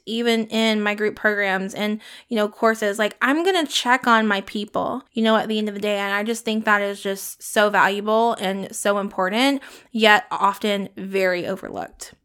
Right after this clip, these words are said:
And that is why white glove service is important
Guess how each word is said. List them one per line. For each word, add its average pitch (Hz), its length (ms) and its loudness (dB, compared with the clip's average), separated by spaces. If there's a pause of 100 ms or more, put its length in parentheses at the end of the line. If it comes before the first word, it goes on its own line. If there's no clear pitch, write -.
(200)
And 277 220 4
that 254 480 0
is 247 200 -10
why 220 580 0 (200)
white 254 220 -8
glove 240 260 -4
service 247 540 -4
is 220 100 -12
important 254 640 -4